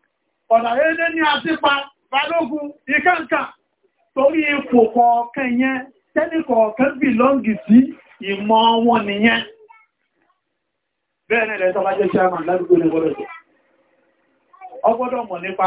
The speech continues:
pé àwọn nǹkan kan ń bẹ tó wọn ò ní mọ̀ ń pẹ́. Yọ wá rẹ̀, ìwọ̀n a fẹ́ dáwọ́ lé yìí, ẹ dákun ta lè mọ̀ tó mọ̀ nípa ẹ̀. A fẹ́ jẹ́ kí ọ̀dà,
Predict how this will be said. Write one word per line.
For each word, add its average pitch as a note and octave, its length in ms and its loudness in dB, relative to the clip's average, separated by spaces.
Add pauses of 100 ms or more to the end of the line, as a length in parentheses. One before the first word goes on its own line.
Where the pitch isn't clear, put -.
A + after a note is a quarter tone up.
(120)
pé G#3 160 2 (1120)
àwọn G3+ 300 -4
nǹkan A3+ 280 -2
kan B3+ 160 2
ń A#3 120 0
bẹ A#3 160 2
tó C4+ 160 0
wọn A#3+ 200 0
ò F3+ 120 -6
ní G3 100 -8
mọ̀ A#3 200 0
ń - 120 -4
pẹ́. D4 240 0 (520)
Yọ A3+ 140 2
wá A3 180 2
rẹ̀, A3 160 -2 (160)
ìwọ̀n B3+ 260 0
a B3+ 100 4
fẹ́ C#4 280 0
dáwọ́ C#4 340 0
lé C#4+ 140 0
yìí, A3 220 -2 (580)
ẹ G#3+ 140 2
dákun C4+ 300 -2
ta A3+ 120 0
lè A3+ 140 -6
mọ̀ G#3+ 200 -10
tó A3+ 120 -2
mọ̀ B3+ 200 -2
nípa A3+ 320 -2 (160)
ẹ̀. A3 260 -2 (1300)
A B3+ 120 4
fẹ́ D4 260 -4
jẹ́ D4+ 160 -6
kí D#4 120 -4
ọ̀dà, C#4+ 320 2